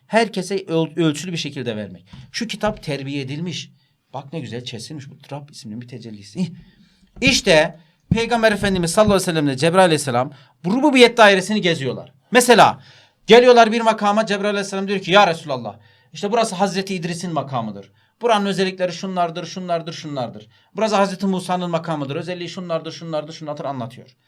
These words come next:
Öyle bir yere geliyor ki bu, her şeyin menbaını görüyor Resulullah. Ce-, şeye çıkıyorken, ce-, miraca.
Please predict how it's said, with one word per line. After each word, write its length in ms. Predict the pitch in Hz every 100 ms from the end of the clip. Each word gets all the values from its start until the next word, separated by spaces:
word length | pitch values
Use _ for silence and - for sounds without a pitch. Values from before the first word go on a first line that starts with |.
| _ _ _ _ _
Öyle 200 | 160 208
bir 60 | 208
yere 140 | 202
geliyor 360 | 190 220 247 165
ki 140 | 151
bu, 180 | 170 220 - _ _ _
her 440 | - 226 302 240
şeyin 420 | 208 - 208 247 190
menbaını 500 | 185 190 180 185 180
görüyor 340 | 165 151 139
Resulullah. 540 | 127 127 120 107 95 95 _ _ _ _ _ _ -
Ce-, 300 | 151 147 135
şeye 220 | 160 151
çıkıyorken, 540 | - - 123 - 107 95 -
ce-, 120 | - _ _ _ _ _ _ -
miraca. 500 | 139 143 131 117